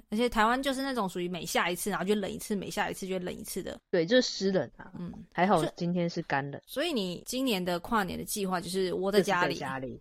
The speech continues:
Speaker 2: 对。
Speaker 1: 嗯。
Speaker 2: 然后我之前高中吧，因为其实我，我本来就体育不是很，体育成绩不是很好，所以
Speaker 1: 看出来啊。
Speaker 2: <laughs> 我们体育老师就会说，“呃，好，那你们就是如果去参加一次路跑，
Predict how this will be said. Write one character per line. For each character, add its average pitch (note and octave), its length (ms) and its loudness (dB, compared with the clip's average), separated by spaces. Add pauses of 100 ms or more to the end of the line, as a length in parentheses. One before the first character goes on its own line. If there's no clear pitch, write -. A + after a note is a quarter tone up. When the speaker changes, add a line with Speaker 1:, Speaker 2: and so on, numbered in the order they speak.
(140)
Speaker 2:
对。 F3 220 0
Speaker 1:
嗯。 - 180 -6 (200)
Speaker 2:
然 E3+ 100 2
后 A3 100 6
我 E3 120 6
之 G3 160 0
前 C#3+ 200 -2
高 G3+ 280 -2
中 G3 380 -2
吧， C3 420 -2
因 A3 100 0
为 G#3+ 60 2
其 F3 120 -2
实 D#3 140 0
我， D#3 160 0 (120)
我 D#3 120 -4
本 C#3+ 160 -6
来 C#3 80 -6
就 D#3 140 -2 (160)
体 C3+ 120 -6
育 F3 140 0
不 D3+ 140 -4
是 E3 120 -4
很， B2+ 280 -6
体 D3+ 120 -4
育 F#3 80 0
成 D3+ 160 -4
绩 D3 120 -8
不 - 100 -16
是 D3 120 -10
很 B2 120 -12
好， - 240 -14 (320)
所 - 180 2
以 F#3 60 6
Speaker 1:
看 D#3+ 80 2
出 G3 80 0
来 F#3 140 0
啊。 - 180 -12 (440)
Speaker 2:
<laughs> - 1300 2 (320)
我 E3+ 100 -2
们 D#3+ 120 2
体 D#3 100 -2
育 F3 80 6
老 D#3+ 140 6
师 - 100 -14
就 E3+ 100 4
会 E3 80 8
说 D#3+ 360 0
，“呃， G#3+ 260 -2
好， D#3+ 260 0 (140)
那 D#3+ 560 0 (400)
你 D3+ 80 -8
们 D3 160 -4
就 F3 120 -4
是 F#3 140 -4
如 D#3 120 -4
果 C#3 140 -4
去 D#3+ 120 -4
参 D#3 180 -4
加 D#3 140 -2
一 B2 60 -6
次 D3+ 180 -4
路 D3 160 -2
跑， - 300 -8